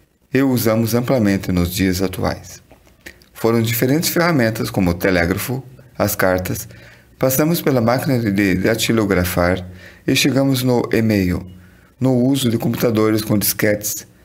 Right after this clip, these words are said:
até o armazenamento na nuvem, com a capacidade de expansão e acesso rápido em qualquer lugar. As mudanças foram progressivas. Relações humanas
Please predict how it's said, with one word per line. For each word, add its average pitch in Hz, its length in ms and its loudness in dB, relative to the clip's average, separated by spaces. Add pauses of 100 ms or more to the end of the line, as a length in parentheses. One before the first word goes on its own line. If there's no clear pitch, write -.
(120)
até 127 260 0
o 123 140 2
armazenamento 107 1120 0 (220)
na 110 140 0
nuvem, 90 440 -2 (540)
com 104 160 2
a 95 80 0
capacidade 127 640 0
de 139 80 2
expansão 117 580 0
e 127 40 2
acesso 113 420 0
rápido 104 420 0
em 101 60 2
qualquer 98 360 0
lugar. 110 440 0 (1120)
As 117 200 2
mudanças 131 480 0
foram 123 200 0
progressivas. 127 880 0 (480)
Relações 107 520 0
humanas 104 500 0